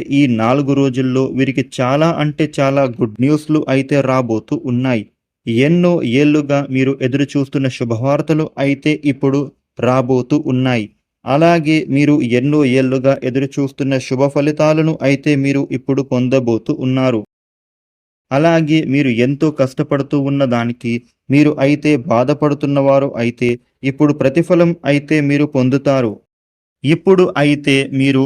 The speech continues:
ప్రతి ఒక్కరి నోరు మూయించేస్తారు. అయితే ఈ వృషభ రాశివారు అయితే ఈ టైంలో మీరు కొన్ని జాగ్రత్తలు కూడా తీసుకోవాలి. ప్రతి ఒక్క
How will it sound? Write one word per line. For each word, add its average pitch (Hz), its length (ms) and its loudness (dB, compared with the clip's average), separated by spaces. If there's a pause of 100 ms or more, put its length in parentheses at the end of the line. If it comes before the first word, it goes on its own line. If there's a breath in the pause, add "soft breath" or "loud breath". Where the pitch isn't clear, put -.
(140)
ప్రతి 135 280 0 (160)
ఒక్కరి 147 400 0
నోరు 131 320 0
మూయించేస్తారు. 120 960 -2 (340)
అయితే 156 380 0 (220)
ఈ - 20 6 (100)
వృషభ 139 320 -2 (140)
రాశివారు 127 540 -2 (120)
అయితే 117 280 -4 (240)
ఈ - 20 2 (180)
టైంలో 117 400 -2 (400 soft breath)
మీరు 170 220 2 (140)
కొన్ని 156 200 -2 (100)
జాగ్రత్తలు 135 680 -4
కూడా 117 180 0 (140)
తీసుకోవాలి. 131 760 -4 (1160)
ప్రతి 147 320 -2 (160)
ఒక్క 160 260 -2